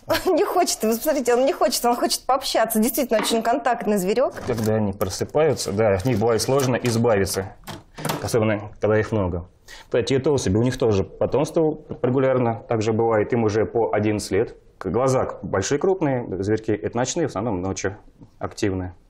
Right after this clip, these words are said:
Speaker 2: Вот. Ночью они очень подвижные. Вот так вот.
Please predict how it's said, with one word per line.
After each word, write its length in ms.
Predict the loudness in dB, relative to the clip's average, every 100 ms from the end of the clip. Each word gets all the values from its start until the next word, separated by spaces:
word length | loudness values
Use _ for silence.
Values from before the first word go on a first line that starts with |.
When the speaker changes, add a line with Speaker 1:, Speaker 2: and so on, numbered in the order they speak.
| -20 -20 _
Speaker 2:
Вот. 280 | -14 -12 -14 -6
Ночью 320 | -6 -4 -6
они 160 | -6 -6
очень 340 | -8 -10 -12 -8
подвижные. 580 | -4 0 0 0 -4 -6 -14 -20 -20 -20 -20 -20 _
Вот 120 | -20 -16
так 240 | -12 -12 -14
вот. 220 | -20 -20